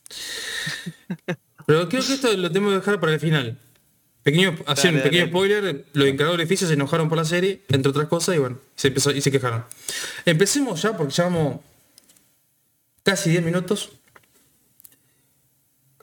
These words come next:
Speaker 1: Ya un poco la, la introducción de, ya la dio el profesor. El primer capítulo inicia con, eh, Franchella,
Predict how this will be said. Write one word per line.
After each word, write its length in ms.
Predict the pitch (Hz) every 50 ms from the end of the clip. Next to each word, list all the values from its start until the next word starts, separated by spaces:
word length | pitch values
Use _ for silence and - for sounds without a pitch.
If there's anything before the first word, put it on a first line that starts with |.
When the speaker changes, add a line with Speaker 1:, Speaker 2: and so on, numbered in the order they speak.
| _ -
Speaker 1:
Ya 140 | - - 180
un 120 | 185 170
poco 180 | 208 208 196 180
la, 160 | 156 147 143
la 100 | 135 135
introducción 400 | 135 139 135 143 135 - 180 180
de, 360 | 165 143 135 127 123 - 143 131
ya 200 | 127 - - 143
la 80 | 139 135
dio 120 | 139 139
el 60 | 135 139
profesor. 540 | 135 117 127 123 - 170 175 165 139 139 - - _ _ _ _ _ _ _ _ _ _ _ _ _ _ _ _ _ _ _ -
El 120 | 170 160
primer 240 | 160 175 208 240 247
capítulo 640 | 247 214 202 - 262 - - 151 139 120 113 117 - _ _ _ _ _ _ _ _ _ _ _ _ _ _ _ _ _ _ _ _ _ _ _ _ -
inicia 760 | - 151 180 214 - - 247 240 247 240 247 - - - - _ _ _
con, 420 | - 156 165 185 208 233 240 240 - - - - -
eh, 540 | 139 131 127 127 127 120 120 120 117 113 113 117
Franchella, 600 | 131 131 135 139 - 170 170 170 190 233 254